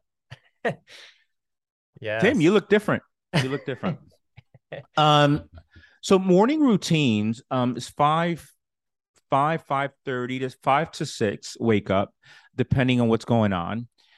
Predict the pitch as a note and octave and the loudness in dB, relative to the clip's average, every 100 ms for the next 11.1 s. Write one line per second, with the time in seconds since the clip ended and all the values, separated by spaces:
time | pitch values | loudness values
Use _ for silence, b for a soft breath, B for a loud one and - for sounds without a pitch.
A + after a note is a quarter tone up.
0 | b _ B2 A2+ A2+ B2 - B2+ A#2+ A#2 | b _ 0 2 2 0 -2 -2 0 -2
1 | - C3 A#2+ - C3+ B2 A#2+ A#2 - - | -2 0 0 -2 0 2 0 -2 -8 -20
2 | - D#3+ D#3 D3 B2 A2+ C3+ B2+ G2+ G2+ | -10 -6 -4 -6 -8 -4 -2 -2 -4 -6
3 | A2+ A#2 G#2 G#2+ G#2 - - B2+ B2 A2+ | -4 -4 -2 -4 -4 -8 -4 -4 -2 -4
4 | A2+ C#3 - - A2 G2+ G2 G2 - - | -4 -6 -10 -8 -4 -2 -2 -6 -10 -8
5 | C3+ - A2 F2+ F2+ F#2+ - - _ b | -8 -6 -10 -10 -10 -10 -12 -20 _ b
6 | b b A2+ G2+ F#2+ F#2+ F#2+ G2 - _ | b b -4 -2 -2 -4 -6 -10 -14 _
7 | - B2 B2 A2+ C3+ A2 G#2 - C3 C#3+ | -4 -2 -2 -4 -4 -4 -8 -6 -4 -2
8 | B2 A#2+ B2 C#3+ A#2+ A2 D3 D3+ C#3 C#3 | -2 -4 -4 -8 -8 -8 -6 -4 -4 -4
9 | B2 A#2 - A#2+ A2+ A#2 G#2+ A2+ G#2 F#2 | -6 -8 -10 -14 -12 -10 -8 -6 -8 -6
10 | G#2+ G#2+ A2+ G2+ F#2+ G#2+ A2 - G#2+ F#2+ | -4 -2 -2 -4 -8 -10 -12 -12 -12 -12
11 | F#2 | -16